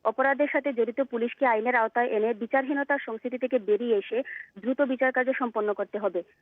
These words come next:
সর্বোপরি তাদেরকে যদি নৈতিকতার আওতায় আনয়ন করা সম্ভব হয়, তাহলে দেশের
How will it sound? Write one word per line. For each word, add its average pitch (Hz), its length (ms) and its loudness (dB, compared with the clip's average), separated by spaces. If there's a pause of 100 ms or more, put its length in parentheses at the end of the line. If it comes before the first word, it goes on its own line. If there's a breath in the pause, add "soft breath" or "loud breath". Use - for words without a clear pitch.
(120)
সর্বোপরি 285 560 2
তাদেরকে 285 360 0
যদি 285 160 0
নৈতিকতার 262 520 2
আওতায় 269 300 2
আনয়ন 262 220 -2
করা 277 180 0
সম্ভব 247 400 -2
হয়, 226 180 2 (320 loud breath)
তাহলে 254 320 2
দেশের 220 260 0